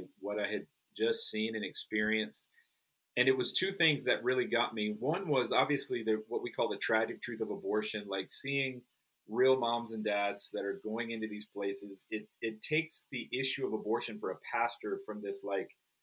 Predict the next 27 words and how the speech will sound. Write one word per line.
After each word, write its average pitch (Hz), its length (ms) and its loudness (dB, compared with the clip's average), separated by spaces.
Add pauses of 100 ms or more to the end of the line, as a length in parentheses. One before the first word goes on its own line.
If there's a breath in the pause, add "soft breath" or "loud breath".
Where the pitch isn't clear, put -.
(260)
you 117 100 0
know, 104 200 0 (120)
distant 143 480 0 (140)
political 117 600 -2
issue 113 340 -2
that 120 180 0
you 110 100 -6
know 117 220 2
exists, 120 600 2
but 98 200 -4
isn't 135 280 -2 (220)
really 120 380 2 (120)
personal 135 440 2
unless 110 340 0
you, 110 80 -6
like, 101 240 -2 (320)
have 107 80 2
experienced 123 720 2
it 117 120 2
or 92 220 0
know 113 160 2
someone 110 420 -4
close 107 340 -2
to 127 100 -14
you 131 160 -4
that 127 200 2
has, 131 340 0